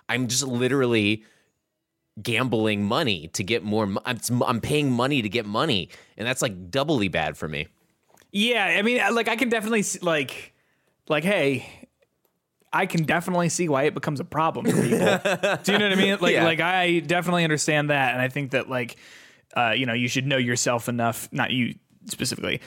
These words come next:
Speaker 2: but, like, I think a per-, someone should know themselves enough to whether or not they think that's the sort of thing that would, like, very, very, very much excite them, you know, like, <laughs> like, in an unhealthy way.
Speaker 1: Yeah, yeah.
Speaker 2: Um, but I, uh, I, I, I gamble responsibly.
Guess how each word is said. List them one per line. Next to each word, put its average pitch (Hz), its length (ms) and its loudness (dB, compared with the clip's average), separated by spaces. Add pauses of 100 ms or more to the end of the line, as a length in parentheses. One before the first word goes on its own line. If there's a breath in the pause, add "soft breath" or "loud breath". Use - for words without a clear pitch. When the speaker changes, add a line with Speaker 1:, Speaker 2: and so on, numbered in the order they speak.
(140 loud breath)
Speaker 2:
but, - 80 -2
like, 123 200 0
I 139 60 0
think 151 260 -2 (100)
a 147 100 -2
per-, 165 240 -2
someone 160 360 2
should 143 180 0
know 143 160 4
themselves 127 440 0
enough 131 380 0 (220 soft breath)
to 147 120 -2
whether 139 220 2
or 131 40 2
not 127 240 -2
they 131 120 2
think 131 260 -2
that's 127 220 0
the 143 80 0
sort 135 220 0
of 127 80 -2
thing 139 300 0
that 127 140 0
would, 127 180 0
like, 117 260 0 (380 loud breath)
very, 156 340 0
very, 151 320 0
very 139 320 0
much 147 260 0
excite 139 460 -2
them, 160 320 -2 (840 soft breath)
you 170 220 -2
know, 160 280 2
like, 160 360 0
<laughs> 240 80 0
like, 190 160 0
in 175 100 2
an 156 100 0
unhealthy 160 460 2
way. 156 340 2
Speaker 1:
Yeah, 123 160 0 (120)
yeah. 120 320 2
Speaker 2:
Um, 120 180 -10 (640)
but 156 180 -2
I, 226 240 0
uh, 208 180 0
I, 190 300 0
I, 165 540 2
I 131 60 -2
gamble 156 320 0
responsibly. 131 840 -2